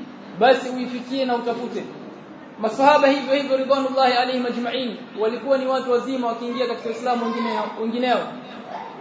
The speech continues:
wakawa ni wenye kujifunza dini yao na ilmu aliyokuja nayo Mtume sallallahu alaihi wasallam.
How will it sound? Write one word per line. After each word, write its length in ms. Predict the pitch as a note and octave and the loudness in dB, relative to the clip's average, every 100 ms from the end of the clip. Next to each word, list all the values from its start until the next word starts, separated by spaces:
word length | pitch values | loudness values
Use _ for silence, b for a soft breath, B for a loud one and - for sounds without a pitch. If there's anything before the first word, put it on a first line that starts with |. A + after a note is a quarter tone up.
| - | -2
wakawa 340 | G3 G#3+ C#4 C4+ | 0 6 8 8
ni 60 | |
wenye 160 | B3+ B3 | 4 2
kujifunza 680 | B3 A#3+ C4 C#4 A#3 A#3+ A#3 - - - - - - - - F#3+ | 0 -2 0 2 4 4 4 0 -10 -12 -14 -16 -18 -18 -8 2
dini 280 | C#4 C4+ | 6 8
yao 360 | C4+ C4+ B3 G3+ - - - - G#3+ | 10 10 10 6 -4 -8 -10 -8 -2
na 140 | A3 | 0
ilmu 240 | C#4 C4 B3+ | 2 2 4
aliyokuja 360 | A#3+ A#3+ A#3+ | 4 4 2
nayo 140 | C4 B3 | 4 4
Mtume 260 | B3+ B3 | 2 0
sallallahu 280 | A#3+ A#3 A#3 | 0 0 0
alaihi 140 | A3+ A#3 | -2 0
wasallam. 280 | A3+ F#3+ | -2 -2